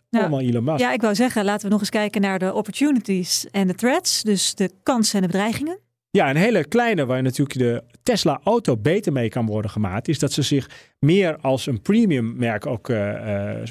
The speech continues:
Speaker 2: positioneren. En niet alleen maar voor wat betreft de elektronische snufjes, maar ook voor wat betreft de gemaakte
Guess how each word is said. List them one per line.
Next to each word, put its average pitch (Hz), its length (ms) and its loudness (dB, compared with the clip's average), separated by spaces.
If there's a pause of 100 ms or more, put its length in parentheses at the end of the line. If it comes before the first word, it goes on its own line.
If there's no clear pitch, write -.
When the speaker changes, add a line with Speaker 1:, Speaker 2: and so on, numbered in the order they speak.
Speaker 2:
positioneren. 110 760 0
En 135 100 0
niet 147 180 0
alleen 127 280 2
maar 107 180 -2
voor 120 160 -2
wat 110 160 0
betreft - 640 -4
de 127 80 0
elektronische 117 540 0
snufjes, 165 400 0
maar 127 160 -4
ook 147 120 -2
voor 135 120 -2
wat 113 100 0
betreft 110 340 -4
de 120 80 -4
gemaakte 113 580 0